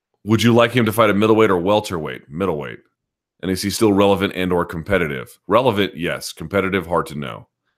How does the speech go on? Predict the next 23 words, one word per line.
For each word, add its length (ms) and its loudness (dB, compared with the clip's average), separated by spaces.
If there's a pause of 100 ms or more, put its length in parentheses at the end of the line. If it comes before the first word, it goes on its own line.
(260)
He's 200 -6
thirty-five 540 4
in 80 -2
August, 460 -8
but 120 -8
he's 240 -10 (240)
not 440 -2 (240)
taken 200 -4
a 40 0
lot 140 2
of 80 -4
damage 260 -4
recently 680 -8
and 400 -10 (160)
probably 260 2
stayed 200 0
in 140 -4
reasonably 680 -4
good 180 -4
shape, 220 -6
I'm 140 -6
guessing. 460 -6 (760)
Um, 520 -4